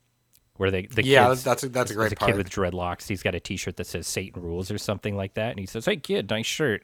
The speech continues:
Speaker 1: And the kid, like, says, "Fuck you." And as he's skateboarding across the street, he says,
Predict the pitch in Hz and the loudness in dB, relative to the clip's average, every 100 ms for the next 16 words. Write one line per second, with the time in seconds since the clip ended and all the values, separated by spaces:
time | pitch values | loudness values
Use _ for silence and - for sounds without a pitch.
0 | _ - - - 98 92 110 92 87 - | _ -20 -20 -6 -4 0 0 2 -2 -4
1 | 90 - - 98 - 87 90 95 - _ | -8 -4 -2 -2 -4 -2 -2 -2 -8 _
2 | 101 101 98 92 - 101 95 98 95 92 | 2 2 2 -2 -2 -4 -2 -2 0 0
3 | 87 - 90 - - 92 90 - 87 - | -2 -2 -2 -4 -8 -6 -6 -6 -8 -10